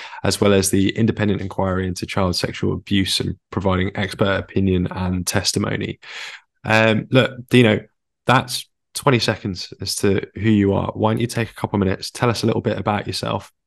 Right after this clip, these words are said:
how you got to where you are today, and then we're just gonna dive on in on the topic of conversation, uh, of, uh, child abuse and child se-, uh, actual, sexual exploitation. Sorry.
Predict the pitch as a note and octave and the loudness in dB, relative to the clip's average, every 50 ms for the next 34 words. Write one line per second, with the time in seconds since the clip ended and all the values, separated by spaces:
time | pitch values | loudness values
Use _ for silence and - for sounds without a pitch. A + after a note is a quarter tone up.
0 | _ - G#2+ G#2+ A2+ G#2 G2+ G2 A2 A2 - - - G2+ G2+ G2 G2 G2 G2 G2 | _ -6 -4 -2 0 0 0 0 -2 -2 -4 -4 -4 -2 -2 0 0 0 -2 -2
1 | G2 F#2+ - - G#2+ G#2 G2+ G#2 G#2 G2 - - - F#2+ F#2+ F#2+ G2+ G2 G2 G2 | -4 -6 -6 -6 -4 -4 -2 -2 -4 -6 -8 -8 -8 -6 -4 -2 -2 0 0 0
2 | F#2+ F#2 F#2 F#2+ F#2+ - - F#2+ F#2+ F2+ G2 - - - G2 F2+ F2+ F#2 - _ | 0 0 0 -2 -4 -4 -4 -4 -4 -4 -4 -4 -2 -2 0 0 0 -2 -4 _
3 | - F#2 F#2 F2+ E2 F2+ F2+ F2 F2 E2+ F2 E2+ F2 - F2 F2 F2 F2 F2 - | -4 -2 -2 -2 -2 -2 -2 -2 -2 -2 -2 -4 -4 -4 -4 -4 -2 -2 -4 -4
4 | - - - - - - - - F2+ F2+ F2 - - F#2+ F#2 F2+ - - F2 F2+ | -4 -6 -8 -6 -8 -8 -4 -2 -2 -2 -2 0 0 0 0 0 0 -2 -4 -4
5 | - _ _ _ _ _ - E2+ F2+ F2 F2 F2+ F#2 G2+ A2 F2+ D#2+ - G#2+ - | -6 _ _ _ _ _ -4 -2 0 0 0 0 -2 -2 -4 -4 -6 -6 -10 -14
6 | - - - - _ _ _ _ _ - - - G2+ F#2+ F#2+ F#2 - - - - | -14 -16 -18 -20 _ _ _ _ _ -6 -2 0 2 4 2 2 0 -2 -2 0
7 | A#2 A2 G#2+ G#2 G2 G#2 G#2+ G#2+ - - - F2 - G#2 G#2+ G2+ - - - - | 2 2 2 2 4 4 4 4 4 2 -2 -4 0 0 0 0 0 -4 -6 -4
8 | - G#2 G#2 - - G#2+ - - - G#2 - - _ _ _ _ _ _ - - | -2 0 0 0 -2 -4 -6 -6 -6 -8 -8 -8 _ _ _ _ _ _ -8 -2
9 | - A#2 A#2 - - A#2 A2 - A#2 G2+ - - - G#2+ G2+ - - A#2 A2 - | -2 -2 -2 0 0 0 0 0 -2 -4 -4 -4 -4 -4 -4 -2 -2 -2 -2 -2
10 | - - - _ _ - - A2 G#2 F#2 - | -6 -10 -12 _ _ -8 -4 -2 -2 -2 -4